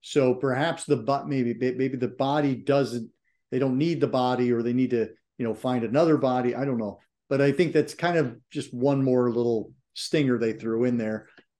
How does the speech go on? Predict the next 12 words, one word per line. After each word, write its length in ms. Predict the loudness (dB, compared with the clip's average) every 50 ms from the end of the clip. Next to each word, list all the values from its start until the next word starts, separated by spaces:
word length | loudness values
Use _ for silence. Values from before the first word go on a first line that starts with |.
| _ _ _ _ _ -8
Uh, 200 | -4 -4 -4 -4
'cause 120 | -2 0
I 80 | 0 0
can't 300 | 0 0 0 0 0 0
imagine 380 | 0 0 0 0 0 0 0 0
it 120 | 0 0
actually 540 | -2 -4 -6 -6 -6 -6 -6 -6 -6 -10 -14 _ _ _ _ _ _ _ _ _ -10
meaning 840 | -6 -2 0 2 4 4 4 4 4 4 4 2 2 0 -2 -8 -16 _ _ _ _ _ _ _ _ _ _ _ _ _ _
anything 360 | 0 0 0 2 2 0 0 0
other 300 | 0 0 2 2 0 0
than 160 | -2 -10 -14
that. 260 | -16 -16 -20 -20 -20